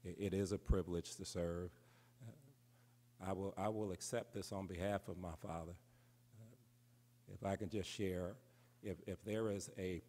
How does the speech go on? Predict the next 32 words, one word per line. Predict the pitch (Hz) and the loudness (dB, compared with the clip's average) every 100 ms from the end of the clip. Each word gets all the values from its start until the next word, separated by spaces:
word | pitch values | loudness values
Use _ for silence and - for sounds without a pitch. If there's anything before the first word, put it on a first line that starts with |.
| - | 4
proverb | 107 107 101 95 92 90 | 6 6 6 4 4 4
that | 92 | 0
represents | 87 98 95 98 90 95 - | 4 4 4 2 2 0 0
his | 107 90 | 0 2
life, | 90 90 82 76 - - - - - - - - - - | 4 4 4 0 -8 -18 -20 -20 -20 -20 -20 -20 -20 -12
if | 95 - | -6 -4
you | |
kinda | 87 98 90 | 2 4 4
take | - 101 - | 6 4 6
his | - 92 - - - - | 6 6 4 -4 -12 -8
story | - - 107 98 87 87 - | 0 8 8 8 6 2 -2
and | 95 85 | 0 0
summed | - 110 101 | 2 4 4
it | 87 | 4
up | 95 - | 2 0
into | 87 | -2
five | 82 107 95 90 - | -2 2 4 4 2
points, | - 107 85 - - - - - - - - | 2 4 4 0 -10 -12 -16 -20 -20 -20 -6
which | 92 - | -4 2
I | 90 82 - | 4 4 4
think | 95 92 | 2 2
he | - 95 | 2 4
would | 87 - | 4 4
want | 98 92 | 4 4
his | 98 87 | 4 2
children | - 104 95 85 87 | 2 4 4 4 -2
to | 101 | 2
have | 87 90 - - | 2 2 -2 2
learned | 92 95 95 85 | 4 6 4 -2
from | - - 117 | -6 -2 0
his | 92 92 - | 0 -2 0
life, | 87 87 87 | 2 2 -2